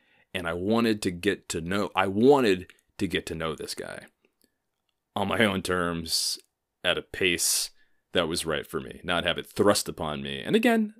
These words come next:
the circumstances, I get it, you know, covid, you know, prisons were, like, that's fine. But they actively <laughs> did not tell me. And I get, uh, I have a fair reason why, 'cause they knew I wouldn't react positively to it. And they were trying to,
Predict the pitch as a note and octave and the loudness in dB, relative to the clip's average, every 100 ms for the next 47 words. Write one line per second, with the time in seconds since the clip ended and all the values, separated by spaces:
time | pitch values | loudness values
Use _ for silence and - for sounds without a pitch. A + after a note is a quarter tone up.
0 | _ _ _ _ _ C#3+ D3+ F#3+ F#3+ - | _ _ _ _ _ -4 0 0 0 -4
1 | E3 D#3+ E3+ D3+ E3 D3 D#3 - E3 D#3 | -4 -4 -6 -6 0 2 2 -2 -8 -8
2 | D#3+ - C3+ C#3+ D3+ C#3+ C3 D#3 D3+ C#3+ | -8 -2 0 2 0 -6 -12 -12 -10 -12
3 | D3 _ - C3+ C#3 C3+ - C#3 - _ | -16 _ -2 -2 0 -8 -6 -8 -8 _
4 | _ - A#2+ D3+ A#2 D#2 - _ _ _ | _ -6 -2 0 0 -2 -6 _ _ _
5 | _ - A2 - A2+ B2+ - B2+ D3 - | _ 0 0 -2 0 2 2 6 6 6
6 | A#2 G#2+ F2+ E2 D#2+ _ _ _ _ _ | 4 6 6 2 -2 _ _ _ _ _
7 | _ - _ B2+ A2+ E3+ G#2 G#2+ G2 - | _ -20 _ -2 8 8 10 6 4 2
8 | F#2+ D#2+ D2+ - B2 D#3 D#3+ F3+ F3 _ | 2 2 -2 -6 -2 0 4 4 4 _
9 | - B2 A#2 G2 A#2+ B2+ A2+ - A2 F#2+ | -6 -2 0 0 2 2 2 6 6 6
10 | F2+ E2+ F2 F#2 C2+ D2+ - - _ _ | 2 -2 0 0 0 -6 -14 -20 _ _
11 | _ _ A#2 G#2+ A2+ C3+ B2+ C3 C#3 C#3 | _ _ 2 6 8 8 8 6 4 2
12 | C#3 C#3+ C#3+ D#3 D#3 A2+ E2 E2 - G2 | 2 2 4 4 4 2 -2 -4 0 0
13 | A2 A#2+ C#3+ C3+ | 2 0 2 2